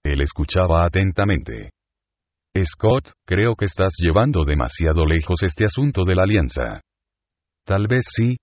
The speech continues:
pero estoy totalmente convencido de que la alianza es un punto central para toda la escritura,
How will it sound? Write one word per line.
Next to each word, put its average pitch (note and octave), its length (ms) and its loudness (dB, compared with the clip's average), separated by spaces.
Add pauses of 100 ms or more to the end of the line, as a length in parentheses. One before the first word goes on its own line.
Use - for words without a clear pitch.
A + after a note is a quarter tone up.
pero D#2+ 260 2
estoy G#2 380 0
totalmente F#2+ 720 0
convencido G#2+ 720 0
de F#2 80 0
que B2+ 100 -2
la G#2+ 80 2
alianza G2+ 540 2
es D#2+ 160 0
un G2 140 0
punto G2+ 340 -2
central D#2 520 0
para G2+ 220 2
toda F2+ 320 0
la F#2 80 2
escritura, D2 720 0